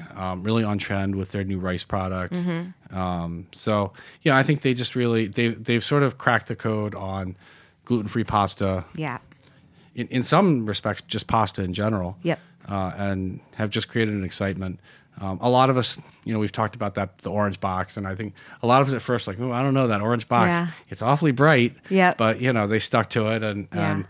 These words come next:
Speaker 1: have really made an iconic statement with that. So,
Speaker 2: No, it's true.
Speaker 1: um, you know, that's, that's one where my advice might have been, "Eh, you might wanna
Speaker 2: <laughs>
Speaker 1: think about something else."
Speaker 2: Right.
Speaker 1: And, you know, I'm, I, I like to say I'm right twenty-five percent of the time. So I, I throw a lot of advice out there,
Speaker 2: Right.
Speaker 1: and,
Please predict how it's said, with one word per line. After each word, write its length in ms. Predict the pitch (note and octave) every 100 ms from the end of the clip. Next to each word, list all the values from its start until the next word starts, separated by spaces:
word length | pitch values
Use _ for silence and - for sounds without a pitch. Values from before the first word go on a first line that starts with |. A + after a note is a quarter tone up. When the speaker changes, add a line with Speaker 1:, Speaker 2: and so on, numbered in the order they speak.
| - -
Speaker 1:
have 160 | A2
really 140 | G#2+ G#2
made 200 | G#2 G2+
an 100 | F2
iconic 560 | G2+ F#2+ G2 F#2+ F2+
statement 340 | - G2 F#2+ F2+
with 120 | -
that. 260 | F2 E2+
So, 280 | - G2 F2 -
Speaker 2:
No, 80 | E3+
it's 180 | E3 -
true. 180 | - F3
Speaker 1:
um, 280 | A#2+ E2+ -
you 80 | C#3+
know, 160 | G2+ F#2 -
that's, 320 | A#2 - - - - -
that's 220 | D3 E3
one 180 | E3 C#3
where 180 | B2+ A#2+
my 260 | A#2 C3
advice 360 | F3+ C#3+ A2 G2
might 160 | G#2+ G2
have 100 | F#2
been, 300 | G#2 G2 F#2+ - - - D#3+
"Eh, 240 | E3 E3+
you 140 | D#3+ C#3+
might 220 | C#3+ D3+
wanna 200 | C#3+ B2+
Speaker 2:
<laughs> 100 | -
Speaker 1:
think 140 | B2+
about 220 | B2 A#2+
something 280 | A2 A2+ A#2
else." 360 | C3+ C3+ A#2+ - - -
Speaker 2:
Right. 200 | F3+ C3
Speaker 1:
And, 280 | B2 C3
you 80 | F#3+
know, 180 | D3 A2
I'm, 320 | A#2+ A#2+ A#2 - - -
I, 140 | B2
I 100 | A#2+
like 140 | C3 B2+
to 60 |
say 80 | -
I'm 120 | G#2+
right 160 | G2+ F#2+
twenty-five 400 | - G2 G2 F#2
percent 220 | - F#2
of 60 | F2+
the 60 |
time. 360 | E2 F2 E2+ F2
So 280 | - F#2 F2 - - - B2
I, 120 | A2+ -
I 100 | A2
throw 260 | G#2+ B2 A2
a 40 |
lot 180 | G#2 G2
of 60 |
advice 340 | F#2+ F#2+ F#2+ -
out 180 | F#2 F2+
there, 180 | F#2 F#2
Speaker 2:
Right. 100 | F#2
Speaker 1:
and, 180 | G2 F#2+